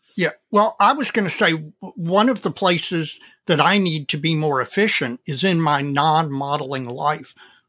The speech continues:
Lawyers are, by their very nature, procrastinators. In fact, I used to joke that there was a course that everybody took in law school and nobody remembers it, but every lawyer got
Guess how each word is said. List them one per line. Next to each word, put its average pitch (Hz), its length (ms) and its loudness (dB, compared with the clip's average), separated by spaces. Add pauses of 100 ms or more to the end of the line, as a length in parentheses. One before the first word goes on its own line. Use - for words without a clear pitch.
Lawyers 220 760 2 (140)
are, 160 340 4
by 143 220 2
their 143 180 0
very 143 340 2
nature, 143 440 -2
procrastinators. 117 1200 -4
In - 160 -20
fact, 147 260 0
I 151 100 2
used 156 420 -4
to 160 60 -4
joke 151 500 0
that 143 300 -2 (460)
there 165 180 4
was 190 220 0
a 196 60 2
course 180 480 0
that - 180 -6 (360)
everybody 180 520 2
took 185 240 -4
in 170 120 -2
law 160 220 0
school 160 540 0
and 135 120 -2
nobody 160 460 0
remembers 160 640 -2
it, 120 200 -6 (500)
but 143 200 2 (160)
every 185 500 2
lawyer 160 580 2
got 139 380 -4